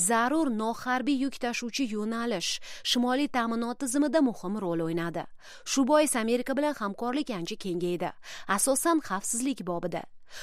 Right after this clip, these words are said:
Yuqorida qayd etilgan yordam buning yaqqol misolidir. Ikki ming uchinchi, ikki ming to'rtinchi va ikki ming beshinchi yillarda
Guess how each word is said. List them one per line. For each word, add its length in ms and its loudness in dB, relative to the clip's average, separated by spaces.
Yuqorida 500 6
qayd 260 4
etilgan 480 0
yordam 540 2
buning 260 0
yaqqol 400 -4
misolidir. 640 -2
Ikki 160 4
ming 180 8
uchinchi, 600 2
ikki 140 -8
ming 140 -2
to'rtinchi 560 0
va 80 0
ikki 160 -6
ming 140 -2
beshinchi 480 2
yillarda 340 0